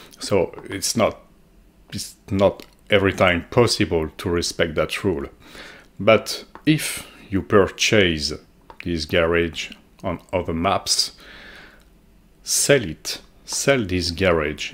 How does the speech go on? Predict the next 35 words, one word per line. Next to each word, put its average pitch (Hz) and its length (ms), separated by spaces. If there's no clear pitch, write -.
if 135 300
you 98 80
want 90 340
to - 120
remove 82 580
the 78 60
map. 78 420
If 117 180
you 120 60
don't 135 200
do 120 120
that, 85 460
you 101 120
will 95 140
just 113 340
create 85 680
error 95 380
for - 300
your 85 120
game 87 300
in 90 140
the 87 80
way 87 220
that 90 440
you 90 140
will 85 160
have 92 280
a 87 60
garage 90 640
that - 440
will 87 140
be, 95 360
in 95 140
fact, - 420
nowhere. 87 760